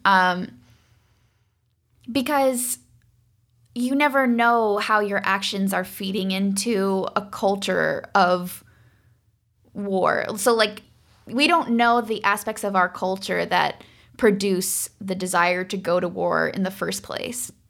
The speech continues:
let's say. So, like, I don't think it's okay to just separate the people who voted and didn't vote from responsibility.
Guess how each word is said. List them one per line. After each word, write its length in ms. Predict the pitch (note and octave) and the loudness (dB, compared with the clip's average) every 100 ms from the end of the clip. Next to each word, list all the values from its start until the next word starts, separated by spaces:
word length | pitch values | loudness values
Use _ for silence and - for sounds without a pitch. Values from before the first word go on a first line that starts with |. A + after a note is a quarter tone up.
| - | -16
let's 240 | - - | -14 -12
say. 200 | - G#2+ | -10 -8
So, 140 | - A#3 | -2 0
like, 160 | G#3 F#3+ | 0 0
I 80 | G3+ | 0
don't 220 | G#3+ G#3+ | 0 -2
think 180 | A#3+ G3+ | -4 -4
it's 220 | F#3+ - - | -6 -8 -4
okay 440 | G3+ G3+ G#3 F#3 | -4 -2 -2 -2
to 180 | F#3+ G3+ | -2 -4
just 440 | F3 F#3 F#3 - - _ _ _ _ _ _ _ _ _ _ _ | -2 -2 -2 -8 -18 _ _ _ _ _ _ _ _ _ _ _
separate 920 | - - A3+ G3+ G3+ G3 F3+ A2 - _ _ - | -10 0 2 2 2 2 2 -2 -6 _ _ -10
the 80 | |
people 200 | G#3 F#3+ | -6 -4
who 160 | G3 F#3+ | -2 0
voted 360 | F3+ F3+ F3 E3+ | 4 4 4 0
and 160 | F#3 | -2
didn't 280 | F#3+ E3 - | -2 -6 -4
vote 340 | - D#2 - - - - - - | 0 0 -2 -12 -20 -20 -20 -18
from 200 | - A2+ | -8 -4
responsibility. 800 | A#2 - - A#3+ - - - - | -2 -4 -6 -6 -6 -4 -4 -8